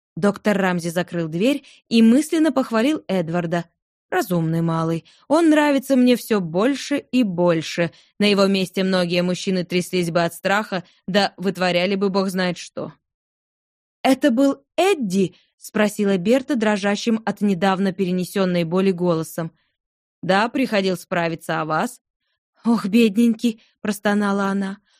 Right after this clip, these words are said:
"Он не сильно огорчился? Не говорите ему, что у меня все плохо, иначе он совсем упадет духом. Я справлюсь без его помощи". Спустившись,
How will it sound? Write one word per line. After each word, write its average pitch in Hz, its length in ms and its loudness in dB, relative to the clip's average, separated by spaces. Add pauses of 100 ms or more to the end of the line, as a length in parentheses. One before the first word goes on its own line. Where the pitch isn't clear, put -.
"Он 269 180 6
не 285 100 8
сильно 349 380 2
огорчился? 220 800 -4 (360)
Не 262 140 6
говорите 262 500 2
ему, 214 200 2
что 220 200 0
у 214 60 2
меня 220 240 2
все 214 180 -4
плохо, 190 460 -2 (220)
иначе 254 340 4
он 247 80 2
совсем 247 400 2
упадет 190 460 -2
духом. 175 440 -6 (360)
Я 240 160 2
справлюсь 262 640 -2
без 208 260 -2
его 220 360 2
помощи". 175 640 -6 (640)
Спустившись, - 960 -6